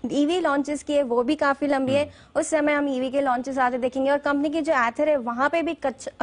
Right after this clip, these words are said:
Speaker 1: काफी अच्छा ट्रैक्शन दिखा है कंपनी को और उसी में कंपनी के पास एक ईवी का फर्स्ट हैंड एडवांटेज भी है, थोड़ा एक्सपीरियंस भी है और बेटर रियलाइजेशन की जो स-, कब से मैं बोलती आ रही हूँ उसके चलते आप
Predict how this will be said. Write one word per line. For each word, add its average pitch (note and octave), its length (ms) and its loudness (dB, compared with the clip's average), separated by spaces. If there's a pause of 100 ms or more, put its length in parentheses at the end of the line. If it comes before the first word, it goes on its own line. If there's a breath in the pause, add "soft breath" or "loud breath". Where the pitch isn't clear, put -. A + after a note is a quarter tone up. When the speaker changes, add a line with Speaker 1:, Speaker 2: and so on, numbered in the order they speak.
Speaker 1:
काफी C4 280 0
अच्छा C#4+ 320 2 (340 loud breath)
ट्रैक्शन C#4 460 2
दिखा B3+ 440 0
है D#4+ 160 2
कंपनी C#4 420 0
को D#4+ 280 2 (280 loud breath)
और D4+ 140 2
उसी D#4+ 420 0
में E4 240 4 (400)
कंपनी C4+ 360 0
के D#4 160 0 (200)
पास C4+ 280 4
एक D4+ 120 -2 (120)
ईवी C4 240 0
का D#4 160 2
फर्स्ट C#4 420 -2
हैंड C4 460 -4
एडवांटेज B3 600 -2
भी C#4 100 -2
है, D4+ 80 2
थोड़ा C4 240 0
एक्सपीरियंस C#4 640 0
भी D4+ 140 0
है E4 120 2 (280 loud breath)
और C#4 60 0
बेटर C4 440 2
रियलाइजेशन D#4 680 2
की D#4 120 -4
जो D4 120 -2
स-, - 120 -8 (140)
कब C4 120 0
से D4+ 200 0
मैं D4 160 2
बोलती C4 320 0
आ C#4 60 2
रही C4+ 100 0
हूँ C4 80 -2
उसके C4 240 -4
चलते A#3 320 -4
आप A3+ 240 -2